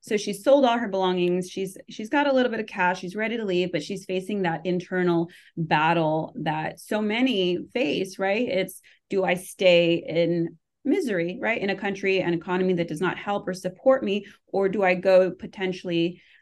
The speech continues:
um, do I go and potentially provide my children with a better life, you know, in the U S? So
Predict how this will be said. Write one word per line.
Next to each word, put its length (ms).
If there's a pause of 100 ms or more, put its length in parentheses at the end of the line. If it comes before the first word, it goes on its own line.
(120)
um, 360
do 140
I 80
go 240
and 120
potentially 400
provide 460
my 140
children 560
with 160
a 60
better 340
life, 480
you 100
know, 220
in 200
the 100
U 220
S? 360
So 240